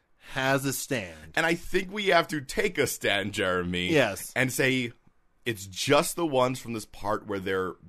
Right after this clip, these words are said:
Speaker 1: Big
Speaker 2: people.
Speaker 1: burly men?
Speaker 2: Big burly men and robots.
Speaker 1: Yeah.
Speaker 2: And there is one robot woman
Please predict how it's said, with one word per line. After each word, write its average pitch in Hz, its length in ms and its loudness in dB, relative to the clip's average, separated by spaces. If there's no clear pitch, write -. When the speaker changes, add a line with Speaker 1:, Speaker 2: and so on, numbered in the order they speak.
Speaker 1:
Big 127 160 0
Speaker 2:
people. 123 180 -4
Speaker 1:
burly 123 240 0
men? 123 380 -4
Speaker 2:
Big 196 240 2
burly 214 300 8
men 180 220 8
and 160 180 2
robots. 117 560 6
Speaker 1:
Yeah. 123 340 4
Speaker 2:
And 135 220 4
there 135 180 6
is 147 140 6
one 135 300 4
robot 120 400 2
woman 85 500 0